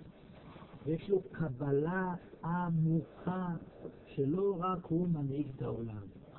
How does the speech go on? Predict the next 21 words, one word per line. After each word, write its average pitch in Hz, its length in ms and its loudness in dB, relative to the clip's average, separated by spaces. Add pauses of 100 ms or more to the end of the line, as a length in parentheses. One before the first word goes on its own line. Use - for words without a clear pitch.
(360)
זה 180 100 4
ההבדל 196 480 8 (100)
בין 175 280 8 (160)
השמיעה 135 840 0
לבין 151 400 6
הראייה. 123 360 2 (160)
זה 175 60 6
יצחק 156 460 2
אבינו, 113 220 0 (180)
דבר 139 200 -2
מדהים. 131 280 -2 (840)
עכשיו, 254 420 8 (640)
עד 262 320 8
כאן 196 300 8 (1200)
כתוב 208 500 4
בצורה 180 360 4
די 202 260 8
יפה 196 280 4
בחוברת 170 600 6
ראייה 156 340 10
ויראה 147 460 6